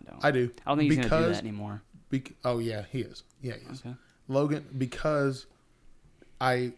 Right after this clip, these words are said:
Speaker 2: Dana White, whenever he was first asked about it, which was after the K S I fight, the first one, he was like, "No, that, that kid doesn't, he, he can only throw hands." And then he saw him wrestle freaking Paulo Costa and throw him around like a rag doll.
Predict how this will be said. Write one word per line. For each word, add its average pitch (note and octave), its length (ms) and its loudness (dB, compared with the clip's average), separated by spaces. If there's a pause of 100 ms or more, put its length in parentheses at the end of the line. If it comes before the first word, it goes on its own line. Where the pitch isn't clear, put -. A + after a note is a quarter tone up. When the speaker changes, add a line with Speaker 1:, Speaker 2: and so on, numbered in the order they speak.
(100)
Speaker 2:
Dana C#3+ 260 2
White, B2+ 300 4
whenever A#2+ 240 -2
he A#2+ 80 4
was A#2 100 0
first B2 280 -4
asked A#2+ 280 -2
about B2+ 260 4
it, B2+ 120 0 (280)
which A#2+ 240 -2
was A#2 120 0
after A#2+ 340 -2
the A#2+ 100 -2
K B2+ 220 0
S B2 180 -2
I B2+ 240 2 (340)
fight, C3+ 320 2
the B2 60 -4
first B2 320 -6
one, C#3 200 -2 (800)
he - 80 -2
was A#2 120 2
like, A2 160 -6
"No, A2+ 180 -4
that, A2+ 220 -6 (180)
that A#2+ 180 -6
kid A#2+ 180 -6
doesn't, A2 280 -8 (220)
he, A#2+ 200 -6 (200)
he - 100 -18
can C3 160 -2
only B2 180 -2
throw A#2+ 220 -4
hands." G2+ 440 -10 (960)
And B2+ 120 0
then B2 100 -2
he B2 80 -2
saw B2+ 280 0
him A2+ 300 -6
wrestle A#2 600 0 (180)
freaking A#2+ 320 -4
Paulo B2 320 0
Costa A#2 600 -2 (480)
and A#2 200 -4
throw C3 280 4
him B2+ 160 2
around A#2 320 0
like A2 140 -4
a G#2+ 60 -2
rag A2+ 460 -2
doll. G2 360 -8